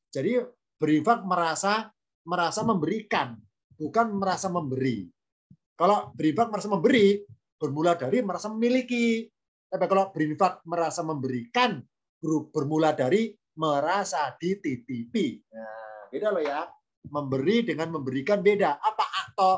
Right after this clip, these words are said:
Akto itu fi'il rubai. Af'ala, aktoya. Apa fi'il rubai?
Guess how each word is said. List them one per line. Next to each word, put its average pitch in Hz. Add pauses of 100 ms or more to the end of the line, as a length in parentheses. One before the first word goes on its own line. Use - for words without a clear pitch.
(480)
Akto 214
itu 220 (180)
fi'il 214
rubai. 185 (500)
Af'ala, 202
aktoya. 185 (400)
Apa 226
fi'il 214
rubai? 202